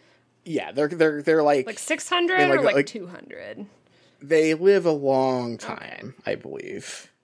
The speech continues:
Speaker 1: Um, so, yeah, so, like, a hobbit fifty-five is still, like, a person twenty-five or whatever,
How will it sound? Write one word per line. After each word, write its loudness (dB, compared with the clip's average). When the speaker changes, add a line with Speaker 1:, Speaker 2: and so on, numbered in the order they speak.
Speaker 1:
Um, -12
so, -2
yeah, -10
so, -10
like, -6
a -6
hobbit -2
fifty-five -8
is -12
still, -8
like, -8
a -6
person -16
twenty-five -10
or -8
whatever, -10